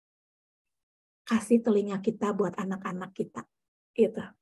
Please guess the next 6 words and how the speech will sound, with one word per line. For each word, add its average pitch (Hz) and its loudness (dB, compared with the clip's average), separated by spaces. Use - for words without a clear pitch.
Dan 208 8
di 220 10
saat 226 0
kita 247 2
kasih 240 2
telinga, 220 6